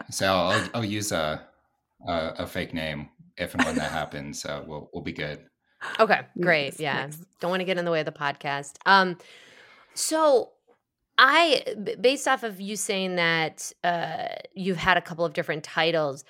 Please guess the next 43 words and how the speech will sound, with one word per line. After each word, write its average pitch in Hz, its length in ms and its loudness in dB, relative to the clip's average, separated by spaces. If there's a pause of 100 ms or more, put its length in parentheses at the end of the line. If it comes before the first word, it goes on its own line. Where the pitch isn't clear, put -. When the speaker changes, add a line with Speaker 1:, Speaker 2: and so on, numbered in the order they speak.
(280)
Speaker 2:
what 202 380 4
was 349 240 0
your 208 360 4 (300)
gateway 165 840 0
into 156 1080 -2 (500)
getting 185 300 2
into 170 200 0
this 160 200 -4
line 147 240 -2
of 143 140 -8
work? 120 420 -6
Or 190 260 6
were 190 220 2
you 196 160 2
just 185 220 -2
kinda 160 280 0
straight 185 380 2
out 170 220 6
the 170 60 -4
gate, 156 380 0
you 160 100 -4
were 160 80 0
business 156 380 -4
intelligence, 151 520 -2
or 165 80 -2
did 156 160 -4
you 165 80 -2
have 147 160 -10
to 170 80 -4
work 160 260 -2
your 165 100 -4
way 147 240 0
up 143 220 -2
through 151 160 -10
different 147 360 -6
roles 135 420 -4
to - 120 -12
get 135 220 -10
to 135 100 -10
this 127 200 -10
point? - 360 -12 (1080)
Speaker 1:
Yeah, 120 300 6
definitely, 120 920 2